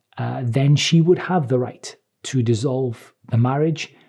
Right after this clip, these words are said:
She would go to the judge and to say to him that, "I had made a condition and my husband had agreed at the time of marriage that he would not marry again. He's married again. Therefore, I want to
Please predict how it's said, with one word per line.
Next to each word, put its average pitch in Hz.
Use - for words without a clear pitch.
She -
would 113
go 127
to 123
the 117
judge 127
and 123
to 110
say 120
to 113
him 120
that, 120
"I 123
had 123
made 123
a 127
condition 127
and 123
my 123
husband 120
had 131
agreed 127
at -
the 127
time 117
of 117
marriage 127
that 101
he 117
would 123
not 139
marry 123
again. 120
He's 117
married 120
again. 127
Therefore, 123
I 139
want 123
to 120